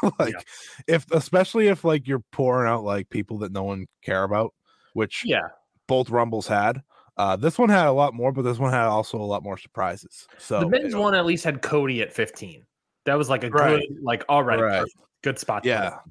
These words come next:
Speaker 1: Everyone, like, cares about the beginning and middle when it comes to, like, the entrance. It's like, we, the beginning and end, I mean. So it's, like, in the middle where it's just like,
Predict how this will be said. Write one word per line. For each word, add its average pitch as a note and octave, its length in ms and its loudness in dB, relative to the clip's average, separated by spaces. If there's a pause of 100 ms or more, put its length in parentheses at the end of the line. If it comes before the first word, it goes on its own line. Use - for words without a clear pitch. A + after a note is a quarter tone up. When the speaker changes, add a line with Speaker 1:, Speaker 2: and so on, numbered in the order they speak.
(200)
Speaker 1:
Everyone, G#3+ 440 2
like, F3 280 2
cares D3 280 -2
about D3+ 140 0
the C3+ 80 -6
beginning A#2+ 400 -2
and G#2+ 120 -8
middle G#2 280 -2
when A#2 100 0
it G#2 80 -10
comes G#2+ 260 -6
to, G#2+ 80 -6
like, G2 200 -4
the F#2+ 120 -8
entrance. B2 480 -8
It's - 200 -14
like, G2 180 -2 (300)
we, C#3 100 -12 (420)
the E3 200 2
beginning D#3+ 380 0
and C#3 80 -2
end, B2+ 180 -2
I G#2+ 60 -8
mean. G2 220 -10
So A#2+ 140 -4
it's, G#2+ 140 -4
like, A2+ 140 -2
in C#3 100 2
the D3 80 2
middle C3+ 260 0
where A#2+ 140 0
it's G#2+ 100 -4
just G#2+ 180 -12
like, G#2 220 -6